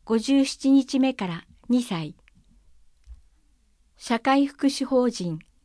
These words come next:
桜乳児保育園。桜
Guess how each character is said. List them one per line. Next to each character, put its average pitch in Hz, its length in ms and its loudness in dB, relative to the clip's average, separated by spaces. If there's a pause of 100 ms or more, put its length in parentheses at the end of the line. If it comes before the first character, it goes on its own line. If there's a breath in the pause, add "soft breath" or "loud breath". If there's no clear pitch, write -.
(640)
桜 262 500 0
乳 254 240 6
児 247 140 -2
保 254 200 -2
育 240 260 -2
園。 165 280 -4 (1200)
桜 233 560 -2